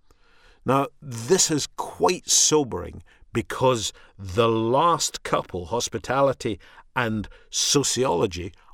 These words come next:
are not normally recognised as being poor in employability. So students, do take care. And so finally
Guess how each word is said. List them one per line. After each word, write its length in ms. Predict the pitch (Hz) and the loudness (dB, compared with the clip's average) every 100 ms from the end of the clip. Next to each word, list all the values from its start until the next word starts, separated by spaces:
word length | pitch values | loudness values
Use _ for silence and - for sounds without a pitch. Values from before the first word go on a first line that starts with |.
| - | -8
are 120 | 113 | -4
not 720 | 110 110 117 135 202 - - - _ - | -2 -2 0 2 2 0 -8 -14 _ -10
normally 800 | 104 113 123 135 151 147 127 113 | -6 -2 2 4 4 4 0 0
recognised 800 | 113 117 - 101 101 98 95 - - - | 0 -2 -6 -10 -6 -4 -6 -8 -16 -12
as 140 | 110 | -10
being 320 | 95 110 110 92 - | -4 -4 -4 -8 -6
poor 400 | 135 123 110 92 - - - | 0 2 2 -2 -12 -16 -8
in 120 | 101 | -6
employability. 920 | 98 92 101 98 92 98 80 - 76 - - | -6 -8 -6 -6 -4 -6 -8 -12 -16 -18 -10
So 160 | - 98 | -4 -2
students, 480 | - 131 117 - - _ - 76 - | 0 0 -2 -6 -10 _ -18 -14 -4
do 160 | 120 | -4
take 320 | 113 117 92 - | -2 -4 -6 -8
care. 400 | 101 87 71 - _ _ _ - | -10 -10 -12 -18 _ _ _ -8
And 160 | 147 147 | -2 2
so 220 | - 156 | 4 2
finally 760 | - - 180 214 208 185 135 | 0 0 2 4 4 2 0